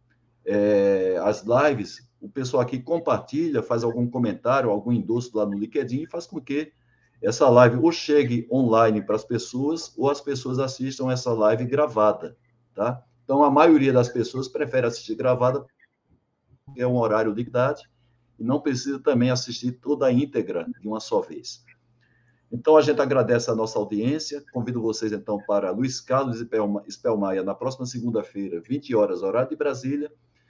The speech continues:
E você, Passarela, mais uma vez, muito grato e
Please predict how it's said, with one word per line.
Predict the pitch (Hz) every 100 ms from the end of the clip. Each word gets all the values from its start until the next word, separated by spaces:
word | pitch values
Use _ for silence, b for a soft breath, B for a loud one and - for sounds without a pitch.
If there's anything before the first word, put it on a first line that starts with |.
| _
E | 131
você, | 156 180 185
Passarela, | 156 147 120 110 101
mais | 110 147 151
uma | 143
vez, | 117 147 127
muito | 131 -
grato | - 131 160 156
e | 147 117